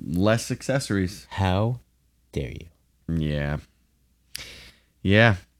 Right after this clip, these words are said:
Speaker 1: Did you show off that Renew Your? I don't think you did.
Speaker 2: I didn't show it off. Um, I,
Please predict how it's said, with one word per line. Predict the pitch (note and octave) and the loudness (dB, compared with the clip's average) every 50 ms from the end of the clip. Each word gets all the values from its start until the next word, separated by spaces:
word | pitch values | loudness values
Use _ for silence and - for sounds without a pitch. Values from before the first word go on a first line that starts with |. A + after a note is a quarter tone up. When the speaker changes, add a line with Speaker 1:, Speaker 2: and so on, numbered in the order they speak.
| _ - | _ -2
Speaker 1:
Did | - A#2 A2+ | 0 2 2
you | B2 B2 | 2 2
show | - - D#3 C#3+ | 2 4 4 4
off | D#3+ F3+ - | 4 2 2
that | - A3 A3 | 0 0 2
Renew | A3 A#3+ A#3 B3 B3 | 2 2 2 2 2
Your? | B3 B3 B3 - - | 2 2 0 -2 0
I | - D#3+ | 2 2
don't | F3 G3+ A3+ A3 | 4 4 2 0
think | A#3 G3+ - | -2 0 0
you | G#3 | 0
did. | D3+ B2 D3+ F#3 A3 G3+ - - | 4 4 4 4 4 4 6 6
Speaker 2:
I | C3 C3 | 8 8
didn't | D3 F#3+ G3 E3 | 10 8 8 8
show | - F#3+ F3+ D#3+ | 8 10 10 10
it | D#3 | 10
off. | D3 B2 G2 F2 - - - | 8 8 6 4 0 0 4
Um, | B2+ B2+ B2 B2 A#2+ A#2+ A#2+ B2 A2+ | 6 8 8 8 8 8 6 4 6
I, | F2+ A#2 A2+ A2 A2 | 6 6 6 6 4